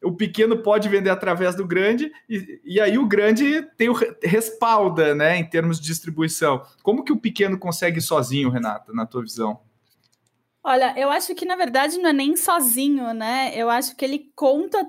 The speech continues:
Speaker 2: também com esse canal. Eu acho que o empreendedor esperto, ele busca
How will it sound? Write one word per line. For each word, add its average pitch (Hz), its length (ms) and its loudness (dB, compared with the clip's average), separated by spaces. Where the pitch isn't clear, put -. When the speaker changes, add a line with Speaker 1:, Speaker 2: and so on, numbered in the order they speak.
Speaker 2:
também 311 500 0
com 302 220 0
esse 277 180 -2
canal. 214 460 0
Eu 214 100 -2
acho 240 160 0
que - 100 -6
o 254 40 0
empreendedor 262 640 2
esperto, 269 420 -2
ele 277 160 -2
busca 254 800 0